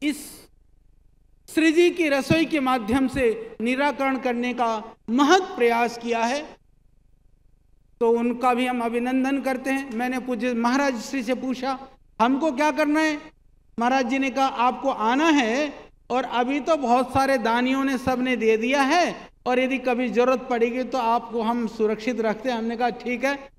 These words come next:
जब तक चाहो, जैसे चाहो रख लो, हम तो आपके ही हैं और हमेशा के लिए ही हैं।" और परम श्रद्धेय मुख्यमंत्री जी, उत्तर प्रदेश के लिए बहुत सारी चर्चा माननीय मंत्रीगणों ने की,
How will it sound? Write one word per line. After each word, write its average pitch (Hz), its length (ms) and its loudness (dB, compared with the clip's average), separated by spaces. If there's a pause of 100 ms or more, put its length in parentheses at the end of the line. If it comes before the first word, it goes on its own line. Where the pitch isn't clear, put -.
(120)
जब 240 220 -2
तक 240 260 -4
चाहो, 269 600 0 (140)
जैसे 247 360 2
चाहो 254 280 4
रख 240 220 0
लो, 277 120 2
हम 247 180 0
तो 254 100 0
आपके 226 360 4
ही 240 180 6
हैं 247 480 -2
और 247 120 2
हमेशा 233 420 4
के 240 180 6
लिए 226 120 8
ही 202 220 4
हैं।" 165 280 -6 (640)
और 254 220 6 (340)
परम 277 200 2
श्रद्धेय 285 520 2 (320)
मुख्यमंत्री 294 600 0
जी, 294 300 -4 (360)
उत्तर 339 300 -2
प्रदेश 320 420 0
के 320 160 0
लिए 220 320 -4 (160)
बहुत 269 220 0
सारी 285 220 0
चर्चा 277 380 -2
माननीय 262 340 -2
मंत्रीगणों 262 580 -4
ने 269 140 -4
की, 254 320 -8